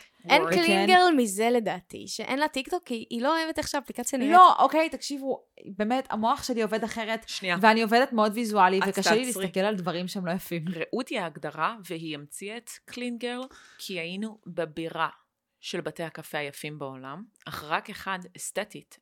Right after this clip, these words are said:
Speaker 3: היה לה הכי יפה לשבת בו,
Speaker 2: אבל
Speaker 3: וישבנו בו
Speaker 2: יש לי
Speaker 3: כל
Speaker 2: אופציה.
Speaker 3: יום. אני רק אומרת למה היא באמת המציאה את זה.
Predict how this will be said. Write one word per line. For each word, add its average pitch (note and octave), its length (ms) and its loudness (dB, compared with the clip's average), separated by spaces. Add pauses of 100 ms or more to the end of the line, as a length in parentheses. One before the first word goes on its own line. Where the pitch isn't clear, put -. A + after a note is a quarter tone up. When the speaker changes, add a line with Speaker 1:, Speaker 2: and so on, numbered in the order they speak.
Speaker 3:
היה D#3 200 -6
לה D3 140 -12 (120)
הכי D3 220 -16
יפה C#3+ 260 -10
לשבת D3+ 380 -6
בו, A#3 100 -6
Speaker 2:
אבל C#4 160 -8
Speaker 3:
וישבנו C4+ 480 0
בו F#3+ 60 4
Speaker 2:
יש F#3 100 -4
לי - 60 -14
Speaker 3:
כל E4 260 2
Speaker 2:
אופציה. - 180 -16
Speaker 3:
יום. B3 200 -4 (300)
אני F#3+ 140 -2
רק G3 240 8
אומרת D#4 440 4
למה F#3 340 6
היא G#3+ 140 0
באמת D#3 280 0
המציאה G#3+ 420 -4
את - 120 -8
זה. - 80 -10